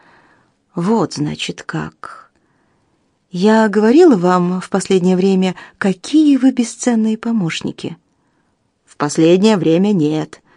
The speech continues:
но я передам ваши слова Сессу. А теперь о том старикашке и девушке. Неудивительно, что она гналась за ним по тропинке.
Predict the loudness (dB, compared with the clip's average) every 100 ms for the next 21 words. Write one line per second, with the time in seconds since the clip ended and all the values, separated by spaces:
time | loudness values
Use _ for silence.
0 | _ _ _ -4 0 0 2 2 4 2
1 | 2 0 -4 -2 0 0 -2 -6 -10 -10
2 | -16 -18 _ _ _ _ _ _ _ -10
3 | -6 -4 0 0 0 -2 -2 -2 -2 -2
4 | 0 -4 -4 -6 -4 -4 -2 -2 -6 -14
5 | -14 -18 _ _ _ _ -4 -2 2 2
6 | 2 0 0 0 0 -2 -2 0 0 0
7 | 0 2 0 0 0 0 -2 -4 -8 -8
8 | -8 -10 -10 -10 -16